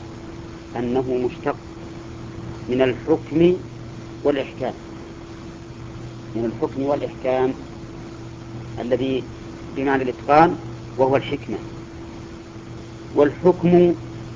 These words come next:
الثابت لله عز وجل أو المتصف به الله سبحانه وتعالى ينقسم إلى قسمين: حكم، حكم شرعي، وحكم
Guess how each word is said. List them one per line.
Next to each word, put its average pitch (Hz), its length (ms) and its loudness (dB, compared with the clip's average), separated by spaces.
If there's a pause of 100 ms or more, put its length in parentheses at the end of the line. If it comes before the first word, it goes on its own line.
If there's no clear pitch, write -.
الثابت 147 500 8
لله 131 220 2
عز 117 200 2
وجل 120 440 4
أو 123 100 4
المتصف 123 560 -2
به 127 100 0
الله 123 200 2 (100)
سبحانه 123 160 -2
وتعالى 151 520 2 (840)
ينقسم 135 540 2
إلى 123 220 2
قسمين: 113 440 -4 (1600)
حكم، 135 500 2 (600)
حكم 139 360 2
شرعي، 151 360 4 (1000)
وحكم 151 680 4